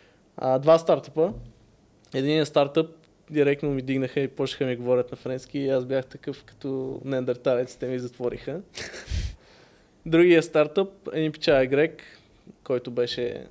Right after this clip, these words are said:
Chief of Design на компанията. Много ми, много ми се изкефи, каза, "Супер, ние сега ще експандваме, ще ставаме международна компания", даде ми задача, аз я направих.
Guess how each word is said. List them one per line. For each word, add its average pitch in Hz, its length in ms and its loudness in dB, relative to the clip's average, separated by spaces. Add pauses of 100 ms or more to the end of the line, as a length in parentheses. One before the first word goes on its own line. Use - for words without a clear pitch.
(100)
Chief 131 160 -10
of 127 260 -12
Design 120 280 -10 (320)
на 131 80 -16 (260)
компанията. 131 800 -4 (1200)
Много 170 180 2
ми, 113 140 -4 (180)
много 135 240 -4
ми 117 100 -10
се - 120 -14
изкефи, 175 760 0 (340)
каза, 117 220 -2
"Супер, 175 360 0
ние 143 200 0
сега 123 420 0 (100)
ще - 120 -18
експандваме, 160 520 0
ще - 80 -8
ставаме 123 300 -2
международна 117 500 -6
компания", 160 600 -2
даде 135 240 4
ми 113 100 -4
задача, 156 560 0 (240)
аз - 180 -12
я 120 60 -12
направих. 160 420 -2